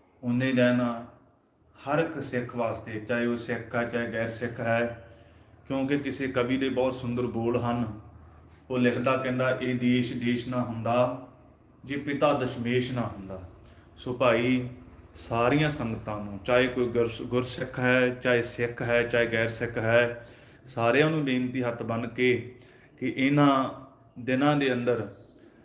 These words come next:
ਸਾਦਾ ਪ੍ਰਸ਼ਾਦਾ ਪਾਣੀ ਛਕਣਾ ਕਰੋ ਔਰ ਸਾਦੇ ਬਿਸਤਰਿਆਂ 'ਤੇ ਸੌਣਾ, ਭਾਵ ਕਿ ਸਤਿਗੁਰੂ ਜੀ ਦੇ <clears throat> ਵਿਯੋਗ ਦੇ ਵਿੱਚ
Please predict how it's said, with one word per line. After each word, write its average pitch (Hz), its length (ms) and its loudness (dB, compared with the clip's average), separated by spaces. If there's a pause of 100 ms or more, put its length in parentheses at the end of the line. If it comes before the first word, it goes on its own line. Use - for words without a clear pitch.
(200)
ਸਾਦਾ 127 640 2
ਪ੍ਰਸ਼ਾਦਾ 123 540 -2
ਪਾਣੀ 127 280 0
ਛਕਣਾ 123 380 -2
ਕਰੋ 123 400 -2 (1000)
ਔਰ 127 360 6
ਸਾਦੇ 120 500 2
ਬਿਸਤਰਿਆਂ 123 460 -2
'ਤੇ 127 140 -4
ਸੌਣਾ, 123 640 -2 (720)
ਭਾਵ 123 360 6
ਕਿ 135 200 -2
ਸਤਿਗੁਰੂ 123 480 -2
ਜੀ 127 140 0
ਦੇ 127 420 2 (220)
<clears throat> 156 340 0
ਵਿਯੋਗ 131 440 2
ਦੇ 151 160 2
ਵਿੱਚ 120 340 -2